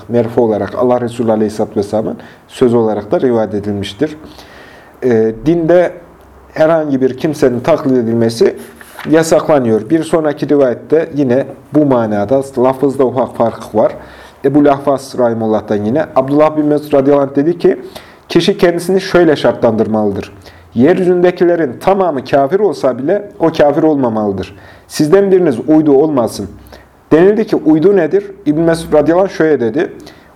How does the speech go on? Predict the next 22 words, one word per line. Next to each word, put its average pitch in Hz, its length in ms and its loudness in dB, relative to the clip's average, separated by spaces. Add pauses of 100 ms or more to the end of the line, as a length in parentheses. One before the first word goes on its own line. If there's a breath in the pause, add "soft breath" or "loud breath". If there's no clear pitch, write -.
(100)
"O, 196 240 4 (240)
ben 190 160 4
insanlarla 170 800 2
beraberim 156 540 0
diyen 139 200 2
kimsedir. 104 420 -2
Şüphesiz - 540 0
kötülük 147 400 0
örnek 151 500 0
alınamaz." 104 600 0 (1120 loud breath)
Bu 170 100 2
da 160 100 4
Müslim'in 151 380 0
şartına 127 480 0
göre 104 300 0
bir 104 160 -6
isnatla 110 460 -2
gelmiştir. 104 560 -2
Bunu 165 140 0
İbn-i 160 280 0
Battal 156 400 2
El-İbane'de, 139 760 2